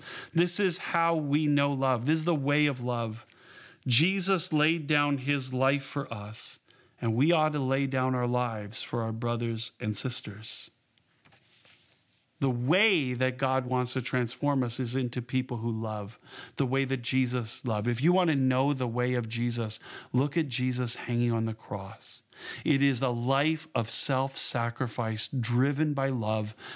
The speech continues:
so that other people can experience the love of God.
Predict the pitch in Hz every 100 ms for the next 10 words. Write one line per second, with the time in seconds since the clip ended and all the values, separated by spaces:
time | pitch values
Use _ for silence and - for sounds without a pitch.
0 | - - 127 123 - 143 156 165 151 -
1 | 139 127 123 - 117 113 - - 127 120
2 | 117 113 - 113 110 110 110 110 - 98
3 | 110